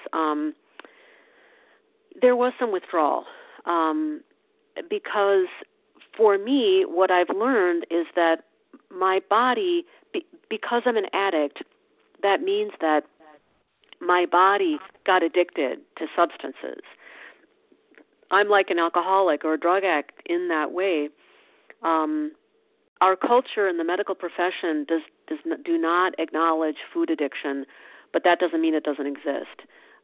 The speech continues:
Um, it, it definitely exists for me. Um, so the withdrawal was,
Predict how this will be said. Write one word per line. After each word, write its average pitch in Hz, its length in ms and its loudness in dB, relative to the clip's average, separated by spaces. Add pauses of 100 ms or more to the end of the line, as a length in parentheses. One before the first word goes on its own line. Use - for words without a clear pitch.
Um, 151 420 -8 (600)
it, 165 220 -2
it 165 220 -4
definitely 180 380 2
exists 143 420 -6
for 156 100 -4
me. 156 280 -2 (600)
Um, 156 360 0 (840)
so 220 120 4
the 220 80 0
withdrawal 208 560 2
was, 185 240 2